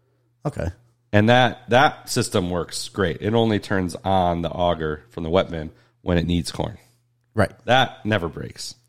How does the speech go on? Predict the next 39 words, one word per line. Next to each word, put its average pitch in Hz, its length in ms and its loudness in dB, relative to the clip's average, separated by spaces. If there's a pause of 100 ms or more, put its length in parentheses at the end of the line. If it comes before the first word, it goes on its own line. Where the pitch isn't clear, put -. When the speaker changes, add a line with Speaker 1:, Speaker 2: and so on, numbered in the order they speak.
(160)
Speaker 1:
Okay. 85 260 -2 (140)
So 120 180 4
it 113 40 4
Speaker 2:
Typically. - 280 -4 (100)
Speaker 1:
it's 131 180 6
just 123 260 6
the 117 80 4
dryer 101 380 6
physically 95 720 2 (260)
drying, 95 580 2 (520)
like, 98 160 2
running 90 360 2
cor-, 95 180 -4 (320)
drying 92 220 2
Speaker 2:
I 220 40 4
don't 277 180 6
know 170 160 8
Speaker 1:
corn. 110 100 2
Speaker 2:
what 120 240 6
is 117 140 -2
going 123 220 6
on, 113 260 4
why 104 260 4
it 104 280 -2
stopped 104 280 0
a - 20 -6
bunch 104 180 -2
of - 60 -10
times 92 240 -2
today. 95 300 4
It's 87 180 -4
like 85 160 -2
electrical 90 580 -4
blips 87 480 -4
or 85 60 -6
something. 87 560 -4
And 90 260 -8
it's - 120 0
Speaker 1:
Blippy? 247 480 6